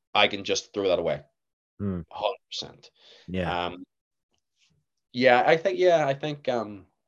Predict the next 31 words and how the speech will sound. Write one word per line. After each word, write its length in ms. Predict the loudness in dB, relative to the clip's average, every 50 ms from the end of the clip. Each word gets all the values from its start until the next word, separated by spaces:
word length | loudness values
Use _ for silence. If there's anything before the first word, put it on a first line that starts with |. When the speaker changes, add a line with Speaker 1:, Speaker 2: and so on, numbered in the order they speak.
| _ _ _ _
Speaker 1:
yeah, 240 | -2 0 2 2 0 -2 -2 0
the 220 | 0 0 0 -2 _ _
casting 320 | 2 4 4 4 2 0 0
directors, 340 | 2 2 2 2 -2 -4 -2
they 100 | 0 0
want 200 | 0 0 -2 -4
you 60 | -6
to 60 | -8
be 80 | -8 -10
the 80 | -8
solution. 480 | -8 -6 -2 -2 -4 -2 -4 -10 -12 -12 _ _ _ _ _ _ _ -12
Speaker 2:
Yeah. 220 | -8 -4 -4 -4 -6 -8 -18 _ _ _ _ _ _ -2
Speaker 1:
And, 440 | 0 0 0 0 -4 -8 -12 -10 -4 -2
uh, 260 | 0 2 4 4 2 2 -2 _ _ _ _ _ _ _ _ _ _ _ _ _ _ _ _ _ _ _ _
to 1120 | -6 0 0 0 0 0 -2 -4 -4 -6 -8 -10 -12 -14 -16 -18 -20 -20 -20 -20 -20 -20 -20 -10 -4 0
eradicate 720 | 0 2 4 4 6 6 6 6 4 0 0 0 0 2 6
or 240 | 6 6 6 4 0
at 120 | -4 -2 0
least 280 | 2 0 0 0 -4
try 280 | -6 -2 0 2 2 2
and 100 | 2 4
get 260 | 4 4 4 2 -2 _ _
some 300 | -10 -6 -4 -4 -4 -4
pressure 380 | 0 2 2 2 2 4 4
off 160 | 4 4 2 -2
yourself, 460 | -6 -2 0 2 0 0 -2 -8 _ _ _ _ _ _ _ _ _ _
you 100 | -4 -2
know, 80 | -2 -2
Speaker 2:
Yeah. 120 | -2 -4 -6
Speaker 1:
treat 260 | -10 -8 -8 -8 -8 -8
it 100 | -10